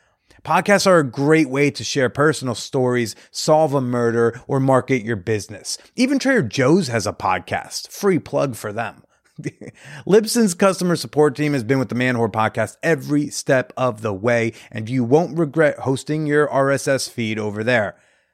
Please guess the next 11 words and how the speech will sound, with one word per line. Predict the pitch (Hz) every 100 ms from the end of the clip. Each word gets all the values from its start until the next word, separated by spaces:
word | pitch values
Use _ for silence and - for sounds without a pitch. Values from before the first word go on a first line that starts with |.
| _
So | - 131
if | 123 143
you |
use | 147 156 135
promo | - 170 196 214 196
code | 170 170 160 - 131 113
Billy | 170 165 117 113 - - -
at | 107 98
Libsyn | 110 131 165 160 - 170 170
dot | 143 147 135
com | - 120 98 92 107